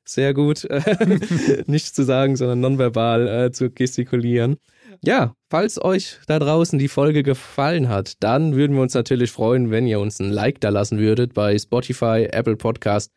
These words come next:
oder Deezer oder sonstige anderen gängigen Plattformen, äh, die es gibt, um uns zu hören.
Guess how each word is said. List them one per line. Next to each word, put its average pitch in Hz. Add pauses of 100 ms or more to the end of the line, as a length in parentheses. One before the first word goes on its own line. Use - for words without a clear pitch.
(120)
oder 101
Deezer 135
oder 107 (160)
sonstige 117
anderen 110
gängigen 117 (120)
Plattformen, 107
äh, 104
die 110
es 110
gibt, 135
um 113
uns 143 (260)
zu 120
hören. 160